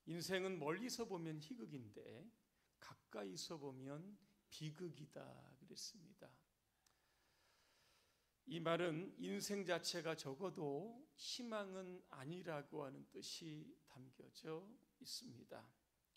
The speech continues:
많은 사람들은 희망을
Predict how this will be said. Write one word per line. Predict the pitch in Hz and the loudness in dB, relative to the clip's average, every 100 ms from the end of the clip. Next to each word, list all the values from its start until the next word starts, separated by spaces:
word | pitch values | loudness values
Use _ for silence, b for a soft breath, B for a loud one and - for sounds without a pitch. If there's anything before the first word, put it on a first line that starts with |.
| _ _ b b b b b b b b b b b | _ _ b b b b b b b b b b b
많은 | 147 175 208 | 6 8 8
사람들은 | 196 196 190 175 180 | 10 10 8 6 4
희망을 | 170 - 202 180 165 151 147 247 | 4 2 4 4 4 4 2 -2